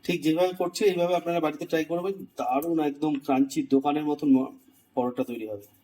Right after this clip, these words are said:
এক এক সময় এক এক রকম ভাজ আপনারা দিতে পারেন। দেখুন এবারে ভাজটা। এই একটা ভাজ দিল,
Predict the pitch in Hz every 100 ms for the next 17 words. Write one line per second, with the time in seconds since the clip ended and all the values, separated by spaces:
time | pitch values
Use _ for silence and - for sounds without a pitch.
0 | _ _ _ _ _ _ - 135 180 185
1 | - 175 160 160 165 160 135 139 135 135
2 | 135 127 120 117 107 107 _ _ _ _
3 | _ _ _ 123 113 117 117 120 120 -
4 | 104 - - - _ _ _ _ _ _
5 | _ _ _ _ _ _ _ _ _ _
6 | _ _ _ _ _ _ _ _ _ _
7 | _ _ _ _ _ _ _ _ _ 135
8 | 120 117 - 123 120 117 117 131